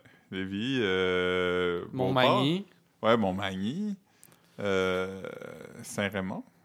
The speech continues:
Speaker 2: Yo, écoute, je pourrais pas, je pourrais pas te plus, euh, je
Speaker 1: Ouais,
Speaker 2: pourrais
Speaker 1: le dernier, je suis même pas sûr. Mais anyway, on s'est dit, je dis à Caro, je dis, « Hey, ça te dérange si je mets Radio X un peu ? »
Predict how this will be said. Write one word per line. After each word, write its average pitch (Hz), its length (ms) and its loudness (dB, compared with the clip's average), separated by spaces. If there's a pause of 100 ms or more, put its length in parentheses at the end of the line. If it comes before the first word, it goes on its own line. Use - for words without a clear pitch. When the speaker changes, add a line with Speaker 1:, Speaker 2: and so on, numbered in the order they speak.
(1120)
Speaker 2:
Yo, 147 120 -12
écoute, - 320 -12
je - 120 -12
pourrais 123 220 -8
pas, 131 200 2
je - 100 -10
pourrais 131 200 -2
pas 139 160 2
te 131 160 0
plus, 120 460 -4
euh, 117 520 -10 (280)
je - 60 -6
Speaker 1:
Ouais, 135 60 -2
Speaker 2:
pourrais 117 280 6
Speaker 1:
le 110 180 6
dernier, 113 260 6
je 151 60 0
suis 139 140 -4
même 104 100 0
pas 95 160 2
sûr. 123 200 -6 (420)
Mais 110 80 2
anyway, 113 340 4 (260)
on 107 140 -4
s'est 107 160 -8
dit, 110 440 -6 (240)
je - 140 -16
dis 98 180 0
à 98 120 6
Caro, 113 280 0
je 107 180 -4
dis, « 98 100 -4
Hey, 147 120 2
ça 123 140 0
te 104 60 -2
dérange 101 400 4
si - 180 -8
je 104 60 -6
mets 104 180 4
Radio 98 400 2
X 147 220 -6
un 95 140 -2
peu ? » 139 200 -6